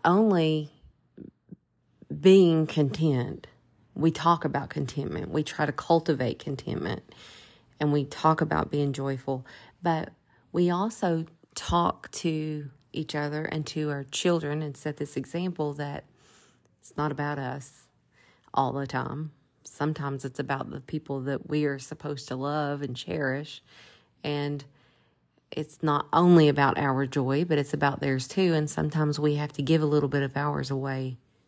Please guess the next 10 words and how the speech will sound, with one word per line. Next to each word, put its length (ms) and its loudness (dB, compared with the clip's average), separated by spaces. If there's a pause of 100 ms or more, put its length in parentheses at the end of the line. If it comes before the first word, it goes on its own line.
(640)
in 160 2
order 480 0 (240)
to 420 -4
see 360 0
someone 400 -4
that 120 -6
we 100 -4
love 320 -6
have 220 -12
joy. 360 -10